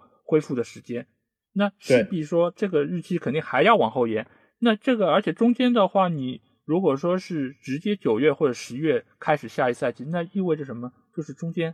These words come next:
Speaker 1: 他们不会再有任何的季前热身赛，也不会再有任何的休整和调整的时间，包括留给那个转会的时间也会严重的压缩。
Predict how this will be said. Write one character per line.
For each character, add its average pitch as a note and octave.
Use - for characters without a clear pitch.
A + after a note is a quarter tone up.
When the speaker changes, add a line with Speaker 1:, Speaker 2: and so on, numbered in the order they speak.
Speaker 1:
他 E3
们 D3+
不 A#2
会 F3+
再 C#3+
有 A2+
任 D3
何 A2+
的 A#2
季 -
前 A#2
热 C#3+
身 E3
赛， -
也 A#2+
不 C3+
会 E3
再 D#3+
有 A#2
任 D3
何 B2
的 C3+
休 G#3+
整 A2
和 B2
调 D3
整 D#3
的 G#2+
时 A#2
间， D#3
包 G3
括 F3
留 C3+
给 G#2+
那 C3+
个 A2+
转 G#2
会 G#3
的 B2
时 A2
间 B2+
也 A2+
会 D3+
严 C3+
重 E3
的 B2+
压 A#2
缩。 -